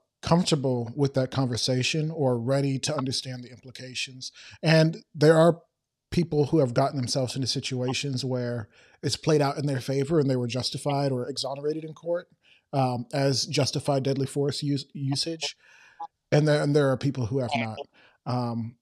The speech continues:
so I tell you what, I want, when, when, <sighs>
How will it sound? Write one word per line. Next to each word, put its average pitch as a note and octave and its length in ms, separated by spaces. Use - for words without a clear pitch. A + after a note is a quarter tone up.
so C3+ 480
I C3 60
tell E3 220
you D3 120
what, A2+ 260
I C#3 200
want, F3+ 400
when, E3 240
when, D#3+ 220
<sighs> - 0